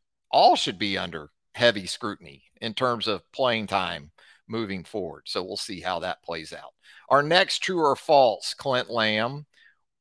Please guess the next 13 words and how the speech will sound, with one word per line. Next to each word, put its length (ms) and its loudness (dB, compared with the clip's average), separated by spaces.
True 220 -2
or 140 4
false, 800 2
we 200 -2
will 360 -4
learn 300 2
more 360 2
about 440 4
this 300 0
Alabama 580 4
team 440 -8
this 300 2
week 520 -6